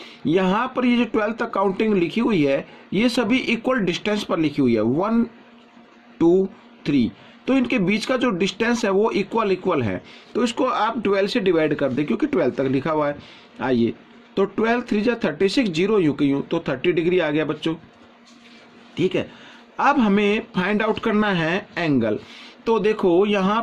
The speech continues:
पर वन से लेके सिक्स तक कितने हैं, ये counting कितनी लिखी हुई है, One, two, three, four, फ़ाइव, यानी इसको फ़ाइव से आप क्या कर दें, divide कर दें,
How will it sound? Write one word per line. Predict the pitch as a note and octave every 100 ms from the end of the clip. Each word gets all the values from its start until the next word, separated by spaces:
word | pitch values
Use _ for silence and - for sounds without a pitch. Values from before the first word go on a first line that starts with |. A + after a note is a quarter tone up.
| A#3
पर | G#3
वन | F#3+ E3 A3+
से | A#3+ A#3+
लेके | G#3+ G#3 A3
सिक्स | F#3+ F#3 -
तक | G#3+ -
कितने | F3+ E3+ F#3
हैं, | F#3 F3+
ये | F#3+ G3+
counting | G3 F3+ F3+ G3
कितनी | G3 F#3+ F#3+
लिखी | F#3+ G3+
हुई | A3+
है, |
One, | C3+ D3+ E3+ - - - -
two, | E3 F#3 G3 -
three, | D#3+ F#3
four, | F#3 D#3 E3 F#3
फ़ाइव, | - A2 A2+ - - - - -
यानी | C#3+ F3 G#3
इसको | G#3+ B3
फ़ाइव | - C#3+
से | C#3+ F3
आप | D#3+ F#3
क्या | F#3 F3+
कर | F#3
दें, | F3+ E3+
divide | B2+ A2 A#2
कर | B2 C3+
दें, | A#2+ C3+